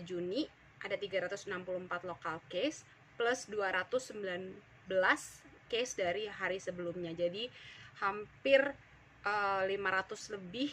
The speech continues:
kasus total hariannya di tiga Juni hari ini dan ada tujuh belas kasus kematian. Eh,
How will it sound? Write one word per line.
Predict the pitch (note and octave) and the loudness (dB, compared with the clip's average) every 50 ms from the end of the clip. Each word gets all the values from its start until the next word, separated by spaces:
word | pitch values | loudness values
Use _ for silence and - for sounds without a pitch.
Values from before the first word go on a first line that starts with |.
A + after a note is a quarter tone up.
| - - | -6 -6
kasus | - G#3 F#3+ C#4+ C#4+ - - - C4+ C4+ - - - - - - | -4 -4 -4 -4 -6 -6 -2 -2 -2 -2 -2 -6 -16 -18 -10 -6
total | G#3 G#3 - - - - G#3 G#3+ A3 A3 | -4 -4 -4 -4 0 2 2 2 2 0
hariannya | A3 A3+ G3 F3+ F3+ F#3+ F#3 F3 E3 E3+ F#3 F#3+ F#3+ F3 E3 F3 | -2 -2 -2 -2 -2 -2 0 0 0 -2 -2 -2 -2 -2 -4 -4
di | E3+ - | -6 -8
tiga | G3 F3 F3 E3+ | -6 -4 -2 -2
Juni | E3 F3 F3 F3+ F3 | -2 -2 -4 -4 -4
hari | E3+ F3 F3 F3+ F3 F3+ F3+ | -4 -4 -6 -6 -4 -6 -6
ini | F3 | -6
dan | F3 E3 E3 | -6 -6 -4
ada | E3+ F3+ E3+ - | -2 -2 -2 -2
tujuh | F#3+ F3+ E3+ F#3 | -4 -6 -6 -4
belas | F3 F3+ F3+ F3+ G3+ C#4 C#4+ - | 0 2 4 6 6 6 4 2
kasus | - - F3+ F3+ - A3 G#3+ - | -4 -6 -6 -4 -4 -6 -8 -8
kematian. | - F#3+ F#3 E3+ D#3+ - - F3 E3+ E3 E3 - - - - - - - - - - - - | -8 -6 -4 -4 -4 -6 -6 -6 -6 -6 -6 -10 -14 -20 -20 -20 -20 -20 -20 -20 -20 -4 0
Eh, | A3+ A3 A3+ A3 A3 | 2 4 4 4 2